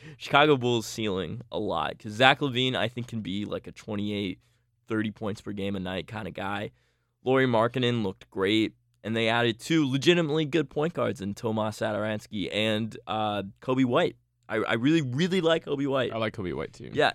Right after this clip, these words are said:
Speaker 1: Otto Porter played
Speaker 2: Mm.
Speaker 1: pretty well for them as well. I just think this is a really young team, and I think this is the team that sneaks in. I think one of these teams is gonna sneak in between, like, the Hawks, the Bulls, uh,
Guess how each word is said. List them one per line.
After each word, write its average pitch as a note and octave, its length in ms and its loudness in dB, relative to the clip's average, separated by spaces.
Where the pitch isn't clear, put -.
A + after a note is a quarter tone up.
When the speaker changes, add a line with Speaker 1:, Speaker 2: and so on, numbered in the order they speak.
Speaker 1:
Otto C3 220 6
Porter C3+ 360 4
played A2 240 0
Speaker 2:
Mm. G2 80 -4
Speaker 1:
pretty A#2 180 0
well A#2 240 2
for B2 120 -8
them A#2 200 -2
as A2 100 -6
well. A2 400 -2
I A2+ 80 -4
just A2+ 140 -8
think A#2+ 160 -8
this A#2 180 -10
is A#2 160 -8
a A2+ 80 -4
really A2 220 -2
young G#2+ 180 0
team, G#2+ 260 -4
and G#2 120 -4
I G#2+ 80 -4
think A2+ 280 -10
this D3 280 2
is A2+ 220 -2
the G#2 120 -8
team E2+ 400 -12
that G#2 120 -6
sneaks - 320 -12
in. D2+ 160 -14
I - 100 -6
think - 220 -12
one B2 180 0
of E3+ 60 0
these D#3+ 180 -4
teams C#3+ 220 -10
is B2+ 80 -8
gonna A#2+ 160 -8
sneak G#2+ 260 -10
in F#2+ 140 -8
between, F2 320 -14
like, - 180 -12
the - 80 -16
Hawks, A2 380 -8
the - 80 -16
Bulls, F#2+ 480 -10
uh, - 300 -6